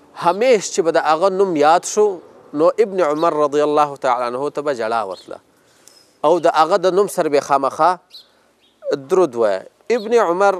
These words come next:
رضی الله تعالی عنه کې یو دا صفت هم و چې هغه ډیر زاهد انسان و، د دنیا سره هیڅ رغبت نه و.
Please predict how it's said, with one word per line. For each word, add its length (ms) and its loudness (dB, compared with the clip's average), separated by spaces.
رضی 400 0
الله 400 2
تعالی 400 4
عنه 380 0
کې 80 -10
یو 200 -2
دا 180 0
صفت 400 -8
هم 260 -4
و 120 -6
چې 140 -12
هغه 220 -2
ډیر 180 4
زاهد 500 -2
انسان 460 -8
و، 80 -8
د 160 -8
دنیا 300 -2
سره 280 -6
هیڅ 220 -8
رغبت 400 -6
نه 100 -12
و. 80 -14